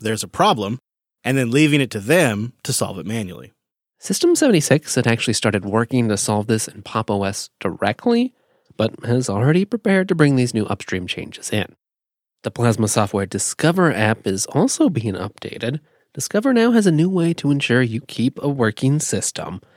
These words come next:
Speaker 2: with an updated mechanism to detect important packages getting removed and give you a friendly warning.
Speaker 1: That's a good change for Discover to make. That's the kind of tool new users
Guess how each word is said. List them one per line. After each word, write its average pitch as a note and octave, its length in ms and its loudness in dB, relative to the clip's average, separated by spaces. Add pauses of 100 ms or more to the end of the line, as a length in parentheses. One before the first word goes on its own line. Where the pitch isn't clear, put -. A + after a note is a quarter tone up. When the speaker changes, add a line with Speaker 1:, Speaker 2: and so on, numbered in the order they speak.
(200)
Speaker 2:
with F#2+ 100 -8
an G2 80 -2
updated F#2 400 -2
mechanism A#2+ 640 2
to G2+ 80 -6
detect G#2+ 320 -10
important B2 480 -2
packages D#3 580 -2
getting A#2+ 280 -2
removed C3 640 2 (320)
and D3+ 160 -4
give A#2 100 0
you C#3+ 180 2
a D#3+ 100 0
friendly G#2+ 440 -2
warning. G2 400 -2 (400)
Speaker 1:
That's D3 180 2
a D#3 60 2
good A#2 280 0
change G2 300 -4
for - 120 -12
Discover F#2 380 -10
to - 120 -12
make. - 320 -14 (480)
That's G3 440 -2
the E3 140 -2
kind D3+ 200 2
of B2+ 100 0
tool C3 260 2
new A2+ 260 2
users G#2+ 580 -2